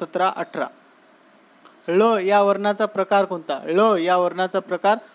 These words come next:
स्वतंत्र वर्ण, स्वतंत्र वर्ण.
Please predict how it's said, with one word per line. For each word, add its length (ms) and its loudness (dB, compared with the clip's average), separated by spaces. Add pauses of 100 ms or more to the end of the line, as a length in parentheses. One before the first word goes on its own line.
(200)
स्वतंत्र 500 0
वर्ण, 380 0 (440)
स्वतंत्र 480 -2
वर्ण. 340 -2